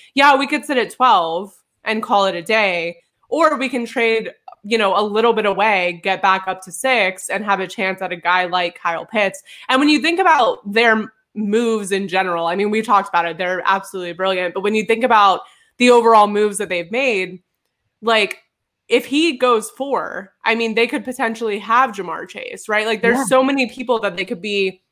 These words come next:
Speaker 1: in the running for. They could really have kind of, like, besides quarterbacks, just the pick of the draft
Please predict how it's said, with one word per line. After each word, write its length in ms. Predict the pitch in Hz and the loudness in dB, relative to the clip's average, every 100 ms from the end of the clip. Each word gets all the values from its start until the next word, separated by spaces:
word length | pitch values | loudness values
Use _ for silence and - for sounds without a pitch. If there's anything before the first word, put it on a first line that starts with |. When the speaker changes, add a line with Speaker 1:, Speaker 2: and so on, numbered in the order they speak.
| _ | _
Speaker 1:
in 160 | 240 247 | 2 4
the 100 | 220 | 2
running 400 | 185 202 220 208 | 2 2 2 0
for. 540 | 208 185 180 180 180 - _ _ - | -2 -2 0 0 -2 -6 _ _ 0
They 80 | 254 | 0
could 120 | 254 | 2
really 300 | 254 277 285 | 0 0 0
have 400 | 262 254 240 226 | 2 4 4 0
kind 260 | - 262 226 | -8 -6 -6
of, 80 | 214 | -4
like, 240 | 202 - | -6 -6
besides 320 | 226 220 269 - | -6 0 0 0
quarterbacks, 720 | - 269 262 180 175 - - | -6 -2 0 0 0 -4 -18
just 160 | 220 | -12
the 100 | 220 | -12
pick 300 | 214 - 233 | -10 -6 -6
of 120 | - | -6
the 100 | 185 | -10
draft 600 | 180 208 277 196 180 - | -4 0 2 2 0 -4